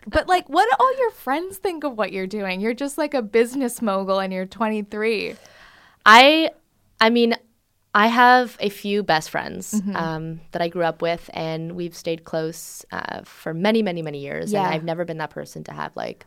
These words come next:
Speaker 2: so many friends.
Speaker 1: Right.
Speaker 2: Um, because, like, I, I like to keep, you know, I think as you grow up, like, when you're younger, you're like, "Oh, I need to have so many friends."
Speaker 1: Yeah.
Speaker 2: And then as you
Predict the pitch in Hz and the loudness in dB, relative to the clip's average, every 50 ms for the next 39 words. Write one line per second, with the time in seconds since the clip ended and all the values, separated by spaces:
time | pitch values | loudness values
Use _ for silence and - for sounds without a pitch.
0 | _ _ - - - - 139 131 135 143 69 - - 147 - - - - - - | _ _ -20 -20 -18 -14 -12 -12 -12 -12 -16 -16 -16 -18 -16 -14 -14 -14 -14 -14
1 | - - - - - - - - 151 - - - 208 185 - - 160 156 156 151 | -18 -20 -20 -14 -12 -10 -10 -10 -12 -14 -14 -16 -16 -6 0 2 2 4 2 0
2 | 151 151 151 151 156 160 - _ _ _ _ _ _ 185 214 220 247 254 247 240 | -2 -6 -8 -12 -14 -16 -18 _ _ _ _ _ _ -8 -6 0 2 2 2 4
3 | - 254 254 247 - _ _ - 208 220 226 233 240 233 233 - 226 233 233 233 | 4 2 0 0 -4 _ _ 4 6 8 8 8 6 4 2 2 2 2 2 -2
4 | - - 220 - - 226 220 220 220 - _ _ _ _ _ _ _ _ - - | -6 -10 -16 -10 -8 -8 -8 -8 -10 -14 _ _ _ _ _ _ _ _ -12 -6
5 | 226 208 196 180 180 180 180 - - _ _ _ _ _ _ _ _ _ - - | -4 -2 0 0 0 0 -2 -4 -8 _ _ _ _ _ _ _ _ _ -4 -4
6 | 220 220 294 294 233 214 202 202 196 202 196 180 - _ _ _ _ _ _ _ | -2 -2 -2 0 2 2 2 2 0 -4 -8 -10 -10 _ _ _ _ _ _ _
7 | _ _ _ _ _ _ - 185 185 196 190 - 190 190 - _ - 214 240 254 | _ _ _ _ _ _ -2 2 4 4 4 4 2 -2 -2 _ -2 0 2 4
8 | 247 220 208 220 262 339 294 240 196 190 190 180 185 190 202 202 190 190 185 190 | 4 4 4 4 2 2 2 0 0 0 -2 -2 -4 -4 -4 -4 -4 -4 -6 -8
9 | - - - - - 180 190 190 - 170 - - 156 156 - - 214 214 196 180 | -10 -14 -14 -10 -8 -8 -8 -8 -12 -18 -14 -8 -8 -8 -6 -4 -4 -2 -2 -2
10 | 175 175 170 - _ _ _ - 254 294 302 311 311 302 320 302 | -4 -6 -10 -14 _ _ _ -6 -4 -2 -2 -2 -2 -2 -4 -6